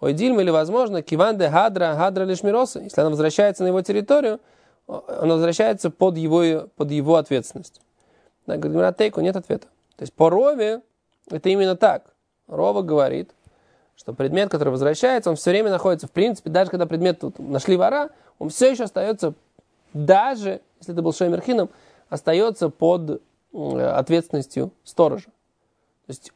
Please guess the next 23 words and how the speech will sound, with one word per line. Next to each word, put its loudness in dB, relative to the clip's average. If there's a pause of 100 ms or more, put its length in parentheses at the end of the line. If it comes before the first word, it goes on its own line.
(140)
сторож 0
должен, -2 (600)
э, -2 (280)
не 0
клясться, -2 (340)
а -2
расплатиться -2
с -6
хозяином, 0
идти -2
и -6
требовать -2
вести -2 (560)
суд -2 (380)
с, -14
э, 0 (460)
вором. 0 (320)
С -12
вора 2
требовать -2
и -10
так -4
далее. -10